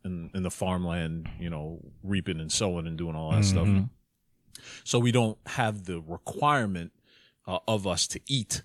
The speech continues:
Speaker 1: and have shelter, you know, all that stuff can be done for us, and the technology makes that stuff a lot easier too. So we've become lazier. We don't put in as much physical exertion. And like I said, I felt like, I feel like just running sometimes.
Speaker 2: Mm.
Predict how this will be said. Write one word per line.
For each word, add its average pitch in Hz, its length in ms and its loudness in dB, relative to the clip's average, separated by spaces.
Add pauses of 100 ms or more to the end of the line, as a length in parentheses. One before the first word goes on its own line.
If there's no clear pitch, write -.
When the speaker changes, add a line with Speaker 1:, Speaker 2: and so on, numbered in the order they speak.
(400)
Speaker 1:
and 87 480 -6
have 107 240 -4
shelter, 110 560 2 (220)
you 104 80 -4
know, 90 240 -2 (220)
all 131 120 6
that 113 160 0
stuff - 220 -4
can 104 120 -4
be 87 80 -6
done 82 220 -4
for 87 380 0
us, - 240 -4
and 87 280 -4
the 87 40 -6
technology 87 560 -4
makes 80 260 -6
that 80 240 -8 (280)
stuff - 280 -2
a 87 60 -8
lot 76 200 -6
easier 85 360 -2
too. 135 280 4 (380)
So 131 300 2
we've 110 240 0
become 110 500 0
lazier. 104 480 0
We 90 220 -6
don't 95 180 -2
put 101 160 -4
in 87 160 -4
as 85 140 -6
much 90 180 -6
physical 85 460 -6
exertion. 85 560 -2
And 82 80 -8
like 90 160 -2
I - 20 0
said, 156 240 4
I 87 80 2
felt 110 240 -2
like, 101 220 -6
I - 40 -10
feel 151 140 0
like 95 100 0
just 90 200 -8
running 156 280 2
sometimes. 85 540 -8
Speaker 2:
Mm. 95 220 4